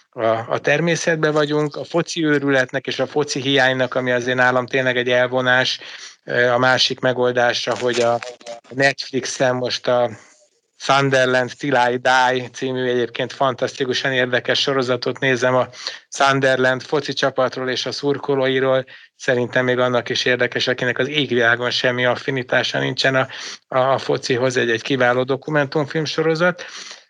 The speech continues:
Úgyhogy vannak azért ilyen szórakoztató elemek, nagyon kevés idő jut rá, és ugye a kérdésnek az a része, hogy, hogy, mm, hát így a, a, a cégünk, hát ugye a cégünk abszolút ott van most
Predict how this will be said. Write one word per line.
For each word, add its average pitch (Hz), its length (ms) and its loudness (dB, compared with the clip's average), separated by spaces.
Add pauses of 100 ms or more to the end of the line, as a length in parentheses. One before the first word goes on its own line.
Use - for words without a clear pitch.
Úgyhogy 160 300 -2
vannak 190 360 2
azért 156 260 0
ilyen 143 320 0
szórakoztató 143 800 -2
elemek, 139 300 2
nagyon 147 320 0
kevés 180 380 0
idő 190 220 -2
jut 190 240 -2
rá, 196 280 2 (420)
és - 180 -2
ugye 160 160 4
a 143 60 2
kérdésnek 160 640 0
az 160 160 0
a 165 80 4
része, 147 420 0
hogy, 127 380 -2 (380)
hogy, 127 440 -2
mm, 135 140 -6 (200)
hát - 240 -8
így 131 180 -2
a, 127 140 4 (560)
a, - 100 -8
a 123 180 -4
cégünk, 156 640 2
hát 139 160 0
ugye 143 140 2
a 131 40 2
cégünk 160 460 -2
abszolút 160 480 -2
ott 143 180 -2
van 143 180 0
most 139 340 -4